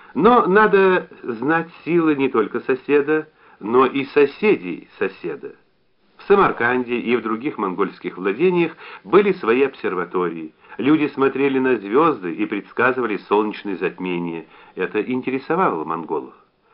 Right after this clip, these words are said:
Европа была неизвестнее, чем звёзд, она была далека, но и её надо было разведать.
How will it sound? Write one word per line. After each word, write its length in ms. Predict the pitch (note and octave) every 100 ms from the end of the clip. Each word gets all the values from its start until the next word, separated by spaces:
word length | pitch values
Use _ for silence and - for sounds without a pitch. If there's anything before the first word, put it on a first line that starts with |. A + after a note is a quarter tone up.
| _ _ - -
Европа 880 | G#2 C3 C#3 D#3+ A3+ A#3 G#3+ G#3
была 340 | F#3+ B2+ C#3 D#3
неизвестнее, 840 | F3 F#3 E3 F3+ G3 F#3 G2+ F#2
чем 260 | - G2 F#2
звёзд, 460 | F#2 F#2+ G2 - _ -
она 240 | F2 F#2
была 260 | F#2 F#2+ G2
далека, 600 | F#2+ - F#3+ D#3 D#3+ - _ _ _ - -
но 320 | G#2 B2 E3
и 160 | F#3+ F3+
её 460 | F#3 F3 A#2 C3+ F#3+
надо 320 | F#3+ B2 G#2
было 260 | G#2 F2+
разведать. 540 | F2 G2 F2+ E2 -